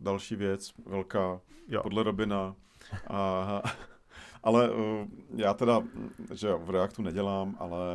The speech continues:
Speaker 1: eh, pohybuju se, chodím na meetupy, koukám, jak se, o čem se píšou články, eh, poslouchám, o čem mluví reaktáci a tohle teda asi jako můžu potvrdit jako vnější pozorovatel, že to je velký.
Speaker 2: <laughs>
Speaker 1: Tak, a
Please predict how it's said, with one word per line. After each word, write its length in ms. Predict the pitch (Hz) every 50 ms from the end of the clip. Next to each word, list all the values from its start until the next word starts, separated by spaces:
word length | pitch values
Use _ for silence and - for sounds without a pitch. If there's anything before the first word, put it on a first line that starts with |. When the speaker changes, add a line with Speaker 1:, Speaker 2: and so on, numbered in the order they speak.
| 90 92
Speaker 1:
eh, 340 | - 90 92 87 87 87 85 -
pohybuju 400 | - 92 98 90 92 95 95 95
se, 400 | - - 101 92 90 87 87 90
chodím 280 | - - 107 101 104 98
na 80 | 101
meetupy, 720 | 104 110 104 - 110 101 - - 107 101 101 101 98 95 -
koukám, 580 | - - 95 - - 104 95 95 95 95 95 98 -
jak 120 | 101 -
se, 120 | - 123 -
o 100 | - 104
čem 180 | - 110 98
se 120 | - 120 113
píšou 260 | - 117 - 104 98
články, 500 | - - 98 92 92 92 101 95 95 107
eh, 360 | 95 92 107 101 98 101 95
poslouchám, 540 | - 110 104 - - 120 113 - 123 110 107
o 40 | 104
čem 160 | - 120 110
mluví 320 | 110 107 107 101 104 107 104
reaktáci 760 | 107 104 104 101 - - 110 98 95 95 - - 101 92 90
a 100 | 85 - - - - _ -
tohle 260 | - 82 85 92 85
teda 300 | - 95 92 90 85 78 -
asi 220 | - - - - - -
jako 180 | - - 98
můžu 200 | 90 85 82 87
potvrdit 500 | - 90 85 - - 95 87 92 87 -
jako 200 | 87 - - 92
vnější 260 | 87 90 87 - -
pozorovatel, 640 | - - 92 82 90 87 87 82 90 87 - 87 87
že 80 | 82
to 120 | - - 90
je 60 | 85
velký. 300 | 80 78 78 78 - - - - - - -
Speaker 2:
<laughs> 540 | - - - - 107 - - - - 98 98 - - - - - - - 95
Speaker 1:
Tak, 180 | 104 110 110 - - - - - -
a 60 | 104